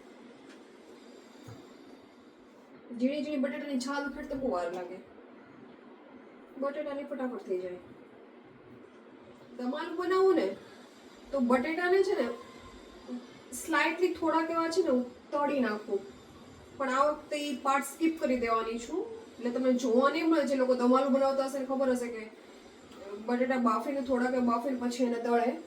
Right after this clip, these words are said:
તો ઈ સારા લાગે મતલબ. તો આ વખતે મને ઈ સ્કીપ કરવો છે પાર્ટ, ડાયરેક્ટ જ હું છે ને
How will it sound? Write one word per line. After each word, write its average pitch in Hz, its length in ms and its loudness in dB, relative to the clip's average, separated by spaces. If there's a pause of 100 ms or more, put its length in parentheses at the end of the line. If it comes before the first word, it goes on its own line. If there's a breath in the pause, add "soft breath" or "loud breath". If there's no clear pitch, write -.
(2000)
તો 320 60 -10
ઈ 339 80 0
સારા 320 360 0
લાગે 185 200 4
મતલબ. 190 300 0
તો 233 200 -12
આ 277 320 2
વખતે 302 180 -4
મને 294 320 0
ઈ 294 140 -6
સ્કીપ 320 440 -4
કરવો 240 300 4
છે 254 80 0
પાર્ટ, 247 600 -4
ડાયરેક્ટ 240 500 0
જ 269 120 2
હું 277 140 -4
છે 302 100 -4
ને 202 140 0